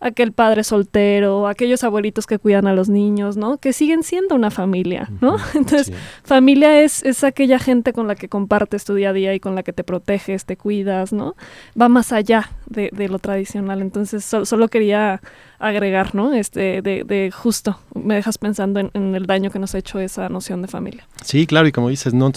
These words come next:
Speaker 2: no solo afecta a la comunidad, sino también a muchísimas familias diferentes
Speaker 1: Exacto.
Speaker 2: que también,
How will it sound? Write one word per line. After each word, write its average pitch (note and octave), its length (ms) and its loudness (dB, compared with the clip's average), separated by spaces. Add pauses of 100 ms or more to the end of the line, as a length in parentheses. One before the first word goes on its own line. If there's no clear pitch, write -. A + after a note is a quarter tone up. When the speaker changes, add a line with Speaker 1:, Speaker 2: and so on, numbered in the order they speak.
Speaker 2:
no C#3+ 160 2
solo D3 180 4
afecta C#3 240 0
a D3 40 6
la C3 100 2
comunidad, A2 420 0
sino A2+ 220 -2
también G#2+ 420 -2
a C3+ 80 2
muchísimas D#3+ 1200 -2
familias C3+ 760 6 (180)
diferentes B2+ 880 0
Speaker 1:
Exacto. - 220 -20 (1080)
Speaker 2:
que C3 140 4
también, C3 560 6